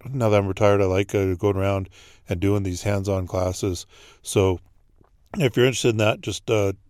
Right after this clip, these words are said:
check the calendar out. Either come to one of the classes or host one of your own. It's pretty easy to host a class. So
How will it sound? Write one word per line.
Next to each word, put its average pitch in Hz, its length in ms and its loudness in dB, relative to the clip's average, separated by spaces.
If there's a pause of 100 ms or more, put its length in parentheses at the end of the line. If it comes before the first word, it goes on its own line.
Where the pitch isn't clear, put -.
(100)
check 120 180 0
the 113 100 -6
calendar 110 360 2
out. 107 180 4
Either 101 160 -2
come 107 240 -2
to 113 60 0
one 110 140 2
of 107 60 0
the 95 140 -4
classes 104 400 -2 (400)
or 127 200 8
host 127 280 4
one 120 100 2
of 104 100 0
your 98 140 2
own. 90 160 -6
It's - 160 -20
pretty 98 220 -4
easy 95 220 -2
to 92 100 -4
host 92 240 -8
a 92 60 -12
class. 85 340 -8
So 92 220 -6